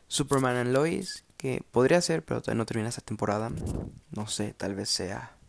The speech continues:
Flash, Smallville, pues ni más ni menos que Stargirl,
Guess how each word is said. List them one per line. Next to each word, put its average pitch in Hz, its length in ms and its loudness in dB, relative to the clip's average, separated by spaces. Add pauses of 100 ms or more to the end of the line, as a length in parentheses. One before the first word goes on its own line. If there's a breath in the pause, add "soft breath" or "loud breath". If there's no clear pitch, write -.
(120)
Flash, 139 580 2 (200)
Smallville, 147 800 2 (720 soft breath)
pues - 240 -4
ni 104 100 0
más 131 260 -4
ni 143 100 -10
menos 135 420 -10
que 135 340 -10 (340)
Stargirl, 135 1040 6